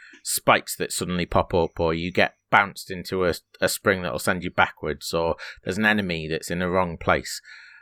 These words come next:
All of those aren't very good solutions, and I don't really know what the solution is. And I don't know if there is an effective one that is worth interrupting the player's flow, because the flow was what I was enjoying.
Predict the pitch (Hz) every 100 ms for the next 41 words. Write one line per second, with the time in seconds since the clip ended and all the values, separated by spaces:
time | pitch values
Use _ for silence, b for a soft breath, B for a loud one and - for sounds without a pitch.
0 | B 131 135 110 107 107 95 98 95 90
1 | 87 - 101 98 107 - 101 104 - 71
2 | 71 87 87 92 87 - 85 85 90 85
3 | 87 87 - 90 80 90 - 95 73 -
4 | - _ _ _ _ _ _ _ - 95
5 | 98 92 104 95 95 95 92 - 95 92
6 | 95 95 90 90 82 - 92 - - 87
7 | 80 80 85 B B B B - 90 -
8 | 85 90 85 92 87 92 92 90 - -
9 | - _ _ _ _ 104 98 - 95 95
10 | - - 90 85 85 - - 101 92 87
11 | 82 - - 92 76 73 _ b b b
12 | 107 - 104 85 92 - 107 104 82 80
13 | 85 85 87 - 87 85 82 85 104 80
14 | 73